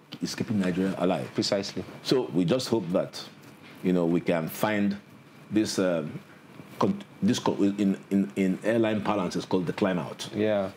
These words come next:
Speaker 1: So the climb out, we're halfway on the climb
Speaker 2: Mm.
Speaker 1: to, to, uh, what do you call it, to cruising.
Speaker 2: Mm.
Speaker 1: So when we get to cruising level,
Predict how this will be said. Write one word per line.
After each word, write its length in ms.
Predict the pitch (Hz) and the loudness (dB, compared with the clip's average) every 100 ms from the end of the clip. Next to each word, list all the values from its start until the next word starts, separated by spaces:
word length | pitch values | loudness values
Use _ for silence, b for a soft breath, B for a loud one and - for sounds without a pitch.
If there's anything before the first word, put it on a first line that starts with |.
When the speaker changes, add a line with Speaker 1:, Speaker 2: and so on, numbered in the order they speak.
| - | -4
Speaker 1:
So 280 | 87 85 - | 0 0 2
the 100 | 90 | -2
climb 320 | 87 127 131 123 | 2 2 4 2
out, 200 | 113 - - - | 0 -2 -14 -6
we're 260 | 78 92 85 | 0 2 2
halfway 420 | 113 113 113 107 | 0 0 0 2
on 160 | 85 80 | 0 -2
the 60 | |
climb 360 | - 95 78 69 110 | 0 0 0 -4 -2
Speaker 2:
Mm. 120 | 110 | 0
Speaker 1:
to, 260 | 104 - - - - - - | 0 0 -4 -12 -14 -6 0
to, 380 | 87 78 76 82 | 2 2 2 2
uh, 120 | 80 | 2
what 180 | 78 90 | 2 0
do 40 | |
you 40 | 85 | 2
call 140 | 85 | 0
it, 140 | 76 - | 0 -2
to 60 | |
cruising. 440 | - 120 107 78 - | 0 2 2 0 -2
Speaker 2:
Mm. 260 | 120 113 98 101 - - | 0 0 -2 -6 -14 -10
Speaker 1:
So 100 | - - | -2 0
when 260 | 98 135 | 4 4
we 60 | 147 | 4
get 140 | 127 | 2
to 60 | 92 | 0
cruising 400 | - 120 117 104 | 0 2 4 2
level, 300 | 104 78 | 2 0